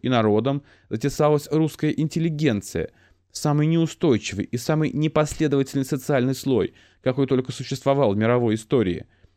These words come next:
Слой в одинаковой степени беспочвенный и бестолковый. Бестолковый именно потому, что беспочвенный. С момента своего рождения на свет Божий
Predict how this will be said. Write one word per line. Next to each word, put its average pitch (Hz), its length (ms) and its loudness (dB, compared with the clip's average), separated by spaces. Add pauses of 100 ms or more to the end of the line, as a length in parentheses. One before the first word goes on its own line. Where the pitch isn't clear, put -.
(140)
Слой 175 440 2
в 113 100 -2
одинаковой 135 480 0
степени 120 440 -2
беспочвенный 123 800 -2
и - 140 -6
бестолковый. 131 840 0 (340)
Бестолковый 143 560 2
именно 143 340 0
потому, 147 380 0
что 147 160 -2
беспочвенный. 104 840 -2 (360)
С - 80 -20
момента 135 360 0
своего 120 280 2
рождения 127 460 2
на 120 120 2
свет 120 280 -2
Божий 107 440 0